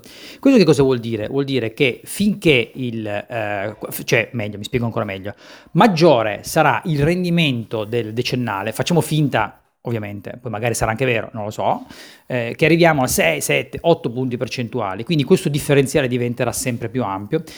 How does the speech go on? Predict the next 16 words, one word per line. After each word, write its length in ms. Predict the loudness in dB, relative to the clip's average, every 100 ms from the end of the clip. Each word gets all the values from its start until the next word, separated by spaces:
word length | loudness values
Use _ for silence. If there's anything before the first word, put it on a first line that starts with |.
| -18 0
quindi 180 | 4
a 40 | 4
un 60 |
certo 220 | 2 0 0
punto 520 | 2 2 2 0 0
l'interesse 600 | 0 -4 -2 -2 -2 -4
da 100 | -6
pun-, 220 | -6 -8
da, 220 | -4 -4
da, 520 | -4 -6 -6 -6 -8 -6
per 120 | -2
gli 60 | 0
investitori 520 | 0 0 2 2 4
diventerà 340 | 2 2 2
sempre 440 | 2 2 2 2 -4
più 320 | 0 2 0